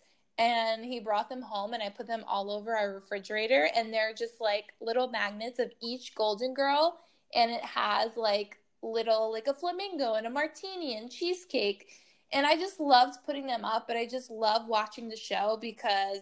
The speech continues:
I feel like I am a Golden Girl. I'm thirty-two going on, like, seventy-two.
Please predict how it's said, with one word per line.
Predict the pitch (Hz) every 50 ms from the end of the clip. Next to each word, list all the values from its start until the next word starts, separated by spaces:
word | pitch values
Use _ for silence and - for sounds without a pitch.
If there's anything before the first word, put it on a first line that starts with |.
| - -
I | 226 226
feel | - - 247 226 233
like | 226 214 214 - -
I | 208 220 214
am | 220 233 247 233
a | 226 208
Golden | - 208 196 220 220 233 233
Girl. | 233 247 254 254 254 240
I'm | 214 202 202 208 202 _
thirty-two | 226 208 208 208 226 220 - - 226 226 226 220
going | 208 202 196 196 196 202 196
on, | 196 190 190 190 185
like, | - - 117 123 - - - - -
seventy-two. | - - - - 214 202 202 202 214 233 240 - - 277 277 277 277